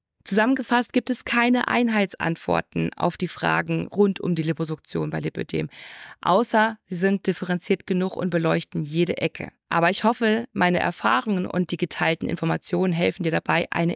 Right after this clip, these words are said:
informierte Entscheidung zu treffen, ob dies für dich eine Option ist. Auch deine behandelnde Chirurgin, dein Chirurg sollten dir auf deine Fragen differenzierte und neutrale Antworten geben können.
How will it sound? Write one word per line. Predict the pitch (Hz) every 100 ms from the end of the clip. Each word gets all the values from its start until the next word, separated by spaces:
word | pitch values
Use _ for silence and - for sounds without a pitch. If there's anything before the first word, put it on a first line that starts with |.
| -
informierte | 285 302 320 262 247 254
Entscheidung | - 196 - 196 185 175
zu | -
treffen, | - 165 - 202 220 - - - -
ob | 220 _
dies | 233 240 -
für | 208
dich | 196 208 -
eine | - 170 180 -
Option | 196 - - 220 202
ist. | - - - - _ _ _ _ -
Auch | 143
deine | 277 269
behandelnde | 233 220 214 202
Chirurgin, | 185 - 175 277 269 247
dein | 214 175 175 -
Chirurg | - - 190 240 269 - - -
sollten | - 175 196 - 226
dir | 190 190 190 190 - -
auf | 165
deine | 165 160
Fragen | 165 - 156 165 151
differenzierte | 160 185 180 - 190
und | 175
neutrale | 160 - - 160 165 -
Antworten | 156 - 151 - 170 -
geben | 180 185 175
können. | - 156 143